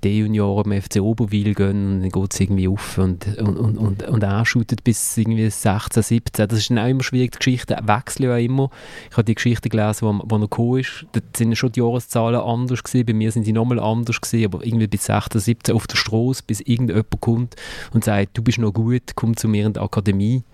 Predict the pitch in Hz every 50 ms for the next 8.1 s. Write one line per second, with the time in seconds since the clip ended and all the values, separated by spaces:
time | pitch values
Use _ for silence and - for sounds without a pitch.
0 | - - - - - - - - - - - - - - - - - 127 117 113
1 | 120 - - 104 107 104 - 120 113 110 110 110 110 107 104 101 98 104 104 107
2 | 110 - - 110 107 107 110 - - 117 - 104 107 - - - - - - -
3 | - - 98 113 113 110 107 101 101 101 98 101 98 98 98 98 98 98 98 98
4 | - - - - - - - - - - - - - - 107 101 98 98 95 95
5 | - - 127 127 - - - 123 120 110 107 107 107 - - 107 101 95 101 110
6 | 120 113 - - 120 110 104 - - 117 110 107 101 110 104 - - - 104 98
7 | 104 107 107 104 107 104 107 117 - - 123 113 107 95 90 95 95 90 - -
8 | - -